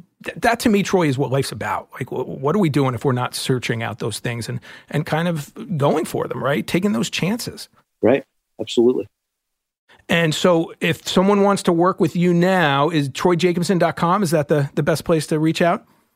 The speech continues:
Speaker 2: Yeah, that's my landing website for my executive coaching business. And, uh, I still dabble in endurance coaching as well. Work with some Ironman athletes. Uh, most of them are executives, actually, interestingly.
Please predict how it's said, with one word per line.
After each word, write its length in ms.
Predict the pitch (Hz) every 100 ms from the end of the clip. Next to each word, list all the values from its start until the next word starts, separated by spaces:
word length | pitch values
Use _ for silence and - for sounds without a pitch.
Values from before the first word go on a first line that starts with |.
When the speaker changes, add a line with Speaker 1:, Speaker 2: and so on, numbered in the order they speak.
| _ _
Speaker 2:
Yeah, 200 | - 190
that's 240 | 123 143 -
my 180 | 151 139
landing 640 | 127 135 143 143 139 120
website 580 | 127 131 127 - 135 131 -
for 80 | 127
my 300 | 120 113 110
executive 640 | 107 117 113 120 120 113 -
coaching 540 | 123 123 127 127 120 - _
business. 460 | 123 113 143 143
And, 160 | 110 104
uh, 180 | 101 101 - _ _ _ _
I 40 | 151
still 200 | - 147
dabble 360 | 151 147 143
in 60 | 135
endurance 420 | 120 123 127 123
coaching 440 | - 123 123 120
as 120 | 117 110
well. 360 | 113 120 127 -
Work 220 | 113 110
with 80 | 110
some 240 | - 110 -
Ironman 400 | 104 110 110 110
athletes. 600 | 107 110 107 110 117 - - _
Uh, 120 | 95 98
most 280 | 107 110
of 60 | 107
them 160 | 110 107
are 100 | 104
executives, 560 | 104 101 101 104 104
actually, 400 | 101 101 - 117 - _ _ _ _
interestingly. 600 | 117 117 110 110 107 120